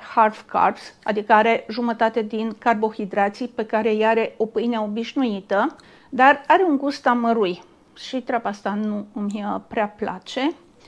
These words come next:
Eu soluții am mai căutat. Din acest motiv, cred că Google, mare în algoritmul lui,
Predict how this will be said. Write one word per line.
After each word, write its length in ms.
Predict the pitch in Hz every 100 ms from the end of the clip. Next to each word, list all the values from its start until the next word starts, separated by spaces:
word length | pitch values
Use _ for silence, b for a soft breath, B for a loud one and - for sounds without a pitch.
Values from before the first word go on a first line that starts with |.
| b b
Eu 280 | 311 392 370
soluții 580 | - 311 320 - 302 -
am 140 | 277 269
mai 160 | 233
căutat. 680 | 226 220 220 - 180 139 - _ _ _ _ _ _ -
Din 180 | 226 220
acest 360 | 214 277 285
motiv, 440 | 311 277 240 285 - _ _ _
cred 280 | - 311 -
că 380 | - 226 240 269 - _
Google, 560 | - 233 311 233 214 233 -
mare 260 | 233 247 262
în 100 | 233
algoritmul 680 | 214 208 214 254 262 220
lui, 340 | 202 202 269